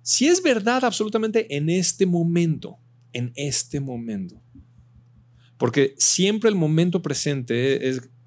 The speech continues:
no siempre, pero la mayoría de las veces no va tan en sintonía con estas creencias, pero las aplicamos luego, luego. Entonces, cuando sientas una creencia, un pensamiento que te genera tensión,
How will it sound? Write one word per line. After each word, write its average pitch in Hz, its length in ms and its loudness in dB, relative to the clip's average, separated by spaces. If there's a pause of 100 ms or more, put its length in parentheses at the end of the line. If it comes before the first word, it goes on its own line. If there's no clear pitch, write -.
(120)
no 110 200 -14
siempre, 95 280 -8
pero 95 180 -4 (240)
la 110 220 -2
mayoría 113 320 0
de 156 60 -2
las 143 140 -4
veces 131 400 -2 (360)
no 175 360 2
va 190 460 0 (380)
tan 156 180 0
en 151 100 0
sintonía 120 680 0
con 113 160 -2
estas 110 260 -4
creencias, - 640 -12 (460)
pero 107 160 2
las 101 160 0
aplicamos 104 480 -6
luego, 95 200 -4
luego. 92 300 -10 (380)
Entonces, 95 320 -10
cuando 110 220 -2
sientas 202 380 0
una 190 180 2
creencia, 127 380 0
un 120 100 -4
pensamiento 120 580 -2
que 110 80 -2
te 95 80 -6
genera 127 280 -6
tensión, 160 460 -2